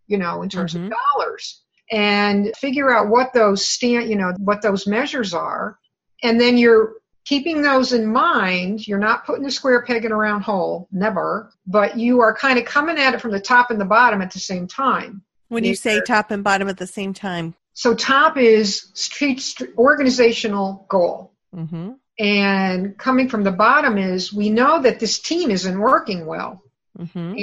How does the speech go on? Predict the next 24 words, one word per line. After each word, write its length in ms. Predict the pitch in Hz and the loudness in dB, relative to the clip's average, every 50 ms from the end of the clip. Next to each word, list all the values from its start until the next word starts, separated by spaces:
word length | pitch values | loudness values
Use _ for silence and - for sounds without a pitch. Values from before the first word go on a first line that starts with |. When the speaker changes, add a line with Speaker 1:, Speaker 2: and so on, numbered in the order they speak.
| 208 208 | -4 -2
Speaker 1:
And 240 | 208 208 208 202 202 | -2 0 0 0 -2
so 180 | - - 220 214 | 0 0 2 2
we're, 160 | 214 220 233 | 2 2 0
we 180 | 196 220 220 220 | 0 0 0 2
know 220 | 233 240 254 269 | 4 4 4 4
that 120 | 247 226 | 4 4
we've 120 | 208 220 208 | 2 2 2
got 160 | 233 220 208 | 2 2 2
a 40 | 214 | 0
problem. 640 | 214 - 269 262 269 277 262 202 170 170 - - - | 0 0 0 2 2 2 0 0 -4 -6 -8 -10 -10
That's 300 | - 190 190 202 - - | -6 -4 -2 -2 -2 -2
the 80 | - 226 | -2 0
business 380 | 190 240 233 233 240 233 214 - | 2 2 2 2 0 -2 -4 -2
problem. 580 | - 269 277 277 269 214 170 160 160 - - _ _ - | 0 0 2 2 2 0 -4 -8 -12 -14 -18 _ _ -2
What's 260 | 190 214 220 - - | 0 0 0 0 -2
the 80 | 240 | -4
solution? 680 | - - - 254 233 254 262 254 - - 156 156 - 190 | -4 -2 -2 0 0 0 0 0 -2 -4 -6 -8 -8 -6
We 120 | - 220 202 | -4 -4 -4
think 240 | 214 339 339 339 - | -2 -4 -4 -4 -4
the 80 | 339 | -6
solution 460 | - - 294 247 233 220 - - 226 | -6 -4 -2 0 0 -2 -2 -4 -6
is 120 | 214 214 - | -6 -6 -6
coaching. 520 | - 240 240 240 - - - - - 185 - _ _ _ _ - | -4 -4 -4 -4 -6 -10 -12 -12 -16 -20 -20 _ _ _ _ -16
Speaker 2:
Okay. 380 | 190 185 - - 160 143 220 | -14 -14 -12 -12 -12 -12 -12